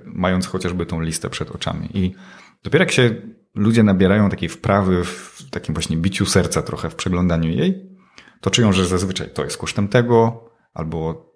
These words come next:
to, to mnie kosztuje tyle emocji, że najlepiej byłoby się skupić na dwa tygodnie tylko na tym, popchnąć to o bardzo dużo do przodu. Na przykład, nie wiem, ktoś buduje dom.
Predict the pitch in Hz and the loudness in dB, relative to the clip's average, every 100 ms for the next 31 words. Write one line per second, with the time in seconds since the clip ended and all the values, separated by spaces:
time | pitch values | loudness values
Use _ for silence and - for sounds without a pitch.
0 | - 87 82 82 82 82 82 - _ - | -4 -2 0 0 0 -2 -4 -8 _ -20
1 | - - - 107 101 92 - - 98 92 | -20 -10 2 4 4 2 0 -2 0 0
2 | 92 95 85 90 110 - 175 185 - _ | 0 0 0 0 0 0 -2 -2 -12 _
3 | _ _ _ - 92 98 101 110 101 95 | _ _ _ -8 0 4 4 4 2 0
4 | 90 85 - - - - 151 - 101 95 | 0 -2 -2 0 -2 0 -4 -2 -2 0
5 | 85 90 104 104 98 90 85 120 - 98 | 0 0 0 0 0 0 0 0 2 0
6 | 80 113 135 147 _ - _ _ - 139 | 0 0 -2 -4 _ -20 _ _ -2 -2
7 | - 107 98 - 90 85 104 95 92 92 | 2 0 0 -6 -4 2 4 4 2 2
8 | 90 82 - 76 71 69 - - - - | 0 -2 -4 -6 -6 -10 -12 -14 -12 -10
9 | 85 87 92 90 82 80 - | -8 -4 0 2 2 0 -6